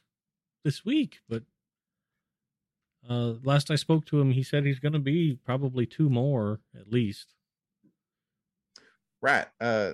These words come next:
Speaker 2: and, and we're, we're part of the team that's looking to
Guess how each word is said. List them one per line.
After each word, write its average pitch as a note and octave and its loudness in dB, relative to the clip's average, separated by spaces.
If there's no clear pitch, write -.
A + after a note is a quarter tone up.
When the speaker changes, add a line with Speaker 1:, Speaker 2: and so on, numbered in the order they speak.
Speaker 2:
and, B2+ -6
and C#3 -4
we're, D3+ 2
we're D3 -8
part F3 0
of C#3 -6
the B2+ -10
team C3+ -6
that's A2+ -6
looking B2+ -4
to G#2 0